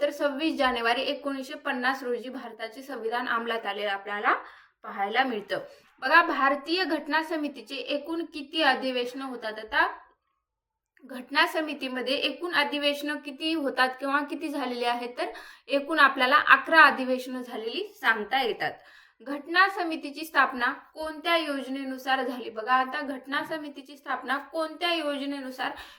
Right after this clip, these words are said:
योजना विचारलेला आहे बघा, तर कोणत्या योजनेनुसार झालेली आहे, तर कॅबिनेट मिशन योजना,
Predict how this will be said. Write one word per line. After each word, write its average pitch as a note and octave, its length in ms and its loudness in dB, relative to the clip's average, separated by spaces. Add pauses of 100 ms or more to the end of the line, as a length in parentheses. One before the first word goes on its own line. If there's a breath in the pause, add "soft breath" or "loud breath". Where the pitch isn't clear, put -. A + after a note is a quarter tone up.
योजना D4+ 600 4
विचारलेला C4 580 2
आहे A#3 220 6
बघा, A3+ 320 2 (160)
तर C4+ 80 -4
कोणत्या C#4+ 440 0
योजनेनुसार C#4 680 -2
झालेली A#3+ 360 -6
आहे, A#3 280 -8
तर D#4+ 100 -2 (480 loud breath)
कॅबिनेट D4+ 600 6
मिशन C#4+ 440 0
योजना, A#3+ 520 4